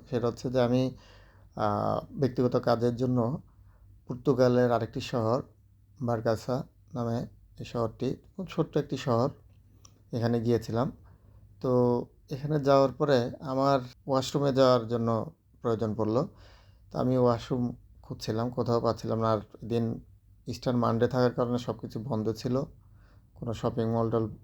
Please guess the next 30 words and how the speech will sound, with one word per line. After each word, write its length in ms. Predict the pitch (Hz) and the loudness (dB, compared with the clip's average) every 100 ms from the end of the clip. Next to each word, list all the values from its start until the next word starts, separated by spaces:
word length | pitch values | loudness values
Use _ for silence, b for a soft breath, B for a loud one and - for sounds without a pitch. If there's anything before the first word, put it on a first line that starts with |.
| - | -10
খোলা 240 | - 113 | -2 0
ছিল 260 | 107 113 117 | 0 0 0
না, 160 | 131 - - - B B B B - | 0 -4 -12 -20 B B B B -2
দোকানপাটও 520 | 127 123 117 120 120 120 | 0 2 2 4 4 4
বন্ধ, 320 | 120 127 127 123 | 4 2 0 -2
লোকজন 420 | 117 110 117 110 | -2 -2 -2 -2
তেমন 280 | 113 110 117 | -2 -2 0
নাই। 240 | 110 113 - b b b - | 0 -2 -6 b b b -2
তো 60 | |
আমি 380 | 135 135 139 139 | 0 2 2 0
একটি 240 | 135 - 131 | -2 -4 -4
নির্দিষ্ট 360 | 127 120 - | -2 -4 -6
জায়গায় 320 | 131 123 123 | 0 2 4
দাঁড়িয়ে 500 | 120 117 127 151 117 - - - - | 4 2 2 0 -2 -4 -14 -20 -6
অ্যাপস, 440 | 127 117 - - - | -4 -4 -8 -18 -16
এ, 40 | 262 131 120 113 113 | -8 -4 -2 -2 -4
Google-এ 560 | 123 117 135 135 123 - - - - _ _ - | -2 4 6 6 4 0 -14 -20 -20 _ _ -20
সার্চ 320 | - 117 107 | -4 -4 -4
করলাম। 340 | - 113 135 202 - | -6 -4 -4 -6 -6
তো 60 | 135 | 0
আমার 240 | 123 127 | 2 2
থেকে 440 | 127 151 135 143 139 B B B | 0 -2 2 2 2 B B B
সাতশো 320 | - 131 - 120 | -8 -6 -2 -2
মিটার 220 | 120 123 | -2 0
দূরত্বে 360 | 120 117 117 | 0 0 0
একটি 440 | 110 - 117 110 - - | -2 0 -2 -2 -6 -8
দে-, 340 | 120 - - 117 | -8 -10 -6 -2
দেখালো 340 | 110 110 110 | 2 2 2
যে 280 | 110 110 107 - - - - - | 2 2 2 -4 -20 -20 -20 -4
ওয়াশরুম 520 | 117 107 120 110 | -2 -2 -4 -4